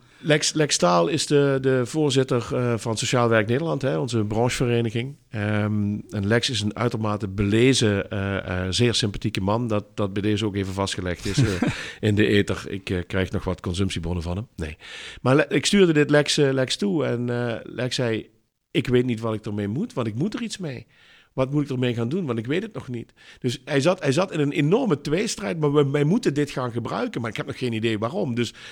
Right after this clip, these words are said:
Speaker 1: dat gevoel dat wij hadden toen Govert de eerste keer met die tekst kwam en mij begon voor te lezen, of de collega's voorlas, dat moment van: "Ja, hier gebeurt iets." Misschien, misschien dat dit wat ver voert, maar, ehm, onze bero-, beroemde historicus Johan Huizinga, herfsttijder middeleeuwen, heeft ooit een keer gezegd:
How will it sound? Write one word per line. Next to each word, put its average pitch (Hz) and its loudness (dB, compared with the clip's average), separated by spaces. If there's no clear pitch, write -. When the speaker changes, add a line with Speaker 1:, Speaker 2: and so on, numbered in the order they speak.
Speaker 1:
dat 127 0
gevoel 160 2
dat 135 2
wij 151 2
hadden 147 0
toen 123 -4
Govert 131 -4
de - -16
eerste 156 -2
keer 139 -4
met 120 -4
die 117 -8
tekst 165 0
kwam 120 0
en 113 0
mij 127 0
begon 123 0
voor 156 0
te 156 -4
lezen, 110 -2
of 165 6
de 127 -2
collega's 143 2
voorlas, 117 0
dat 127 -6
moment 127 -2
van: 117 -6
"Ja, - -14
hier 101 -8
gebeurt 117 0
iets." 170 -6
Misschien, 180 0
misschien 170 0
dat 156 2
dit 165 -2
wat 143 0
ver 160 0
voert, 117 2
maar, 113 0
ehm, 117 0
onze 120 0
bero-, 110 -2
beroemde 151 2
historicus 147 2
Johan 123 2
Huizinga, 120 0
herfsttijder 120 -2
middeleeuwen, 107 0
heeft 104 0
ooit 117 -2
een 107 -6
keer 107 0
gezegd: 107 -2